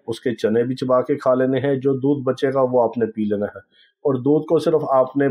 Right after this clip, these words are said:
बॉयल करना है, उसमें सिर्फ जोश देना है, उसको खुशक करके उसकी खीर नहीं बनानी।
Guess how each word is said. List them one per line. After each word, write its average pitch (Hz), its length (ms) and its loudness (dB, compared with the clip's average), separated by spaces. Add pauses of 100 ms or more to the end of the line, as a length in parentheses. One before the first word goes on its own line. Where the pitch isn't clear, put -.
बॉयल 131 320 4
करना 107 340 0
है, 110 120 0
उसमें 107 300 -2
सिर्फ 117 280 -4
जोश 123 360 0
देना 104 300 0
है, 101 60 -4 (460)
उसको 131 220 0
खुशक 143 340 0
करके 127 300 2
उसकी 127 280 -2
खीर 127 300 -2
नहीं 143 180 2
बनानी। 120 400 0